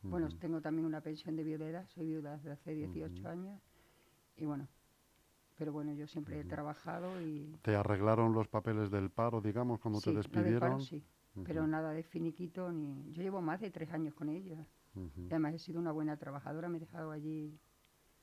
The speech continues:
Speaker 1: me gusta, me gusta lo que
Speaker 2: Ujú.
Speaker 1: hago, me gusta la venta, o sea.
Speaker 2: ¿En ningún momento alguien de Sambil se ha puesto en contacto
Speaker 1: No,
Speaker 2: contigo
Speaker 1: no, no,
Speaker 2: para
Speaker 1: para
Speaker 2: darte
Speaker 1: nada.
Speaker 2: alguna
Speaker 1: No.
Speaker 2: explicación, para decirte,
Speaker 1: Todo lo
Speaker 2: darte alguna
Speaker 1: contrario.
Speaker 2: esperanza?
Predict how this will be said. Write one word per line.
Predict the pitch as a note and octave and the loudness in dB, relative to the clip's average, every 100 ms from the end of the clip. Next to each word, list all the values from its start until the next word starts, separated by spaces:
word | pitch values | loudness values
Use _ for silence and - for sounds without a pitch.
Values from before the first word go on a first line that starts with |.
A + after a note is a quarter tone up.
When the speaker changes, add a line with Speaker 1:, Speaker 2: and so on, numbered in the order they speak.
| _ _ - | _ _ -2
Speaker 1:
me | D3+ | -2
gusta, | D3+ E3 D3+ D3 | 0 0 2 2
me | D3 D3+ | 0 0
gusta | D3+ - E3 | -2 -2 -2
lo | D#3 | 0
que | D#3+ | 0
Speaker 2:
Ujú. | D#3+ | 0
Speaker 1:
hago, | G3 F#3 | -2 -2
me | E3+ | -2
gusta | D#3+ - D#3+ | -4 -2 0
la | D3+ | 2
venta, | D#3 G3+ F#3 E3 E3 | 2 -2 -2 -4 -2
o | D#3 | -6
sea. | - D#3+ D3+ D#3 _ - - - - - | -8 -8 -8 -12 _ -20 -16 -16 -8 2
Speaker 2:
¿En | G2+ | 4
ningún | G2+ A2 | 6 8
momento | A2+ A#2 A#2 A#2 B2 A#2 A2+ A2+ A2+ A2+ - | 8 8 6 4 2 2 2 2 2 -2 0
alguien | A2+ A#2+ G#2+ G#2+ G#2 | 2 4 6 6 6
de | G#2 | 4
Sambil | G#2+ G2+ A#2 A2+ | 2 2 2 2
se | |
ha | G2+ | 0
puesto | A2 - | 0 0
en | G#2 | -2
contacto | G2+ G2+ G2+ G2+ | -2 -2 -4 0
Speaker 1:
No, | |
Speaker 2:
contigo | G2+ F#2+ - D#3 D3+ | 0 4 4 6 4
Speaker 1:
no, | |
no, | - | 4
Speaker 2:
para | G2+ | 2
Speaker 1:
para | G#2 | 4
Speaker 2:
darte | B2+ | 2
Speaker 1:
nada. | A2 | 2
Speaker 2:
alguna | G2+ G#2 | 2 2
Speaker 1:
No. | G#2+ | 2
Speaker 2:
explicación, | - G#2 G2 F#2 A2 A#2 A#2+ B2 A#2+ A#2 | 0 -4 -2 0 2 2 4 2 2 -2
para | G2+ G2 G2 | -4 -4 -4
decirte, | F2+ A2 G2+ - A2 | -4 -6 -6 -4 -2
Speaker 1:
Todo | G2+ G2+ | 2 2
lo | |
Speaker 2:
darte | - A2+ | 2 0
alguna | A2 | 2
Speaker 1:
contrario. | G#2+ - A#2 | 2 2 2
Speaker 2:
esperanza? | - G#2 A2+ A2+ B2 B2 | 2 2 2 0 -2 -2